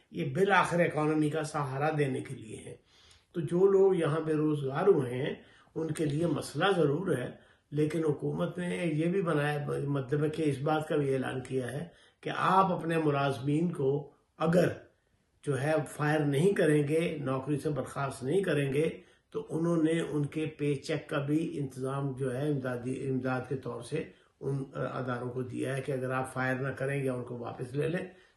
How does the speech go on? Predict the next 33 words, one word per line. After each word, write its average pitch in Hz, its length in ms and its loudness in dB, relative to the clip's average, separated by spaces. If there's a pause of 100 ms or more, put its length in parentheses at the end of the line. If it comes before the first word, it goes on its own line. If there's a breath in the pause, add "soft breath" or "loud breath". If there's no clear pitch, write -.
तो 175 80 -6
उसके 160 300 -2
लिए 165 180 2
भी 147 140 2
उन्होंने 135 320 0
इमदाद 113 520 -8
की 117 140 -8
है। 107 100 -12 (340 loud breath)
तो 160 300 0
हुकूमत 185 520 0
ने 180 220 0
अपनी 170 360 0
तरफ 147 320 -2
से 160 320 0
अपने 147 400 -2
ख़जाने 131 480 -2
जो 120 160 -6
हैं 143 320 -4 (400 loud breath)
उसका 151 280 -4
काफ़ी 160 440 -2
बड़ा 131 260 -2
हिस्सा 120 340 -8
जो 120 200 -8
है 143 220 -4
वो 139 200 -4
इस 131 180 -6
बात 135 240 -6
पे 127 60 -4
लगाया 120 340 -6
कि - 140 -8
economy 131 540 -4
चलती 135 420 -6
रहे 135 220 -2